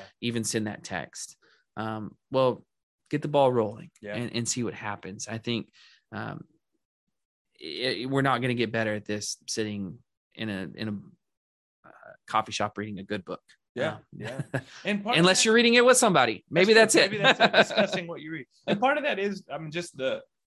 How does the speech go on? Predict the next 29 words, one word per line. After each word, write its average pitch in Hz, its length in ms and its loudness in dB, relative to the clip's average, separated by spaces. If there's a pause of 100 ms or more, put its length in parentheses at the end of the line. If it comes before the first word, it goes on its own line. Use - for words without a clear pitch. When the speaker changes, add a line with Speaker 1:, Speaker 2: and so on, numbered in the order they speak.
(300)
Speaker 2:
we've 156 180 -8
kinda 196 180 -2
talked 165 280 -8
around 151 240 -4
this, 117 140 -14
but - 260 -6 (1040)
you're 240 180 -4
gonna 302 140 -4
have 277 120 -6
to - 80 -20
take 214 160 -8
the 190 100 -8
initiative, 180 520 -6
right? 135 140 -2
Speaker 1:
Yeah. 107 60 -6
Speaker 2:
Someone, 190 580 -4
most 185 400 -4
people 185 340 -8
are, 127 220 -8
are 120 200 -8
de-, 110 140 -14 (200)
deeply 160 360 -10
desiring 117 560 -6
this. 95 320 -16
Very 165 280 -6
few 151 240 -14
people 113 580 -12 (460)
have 127 360 -8
their, 113 420 -6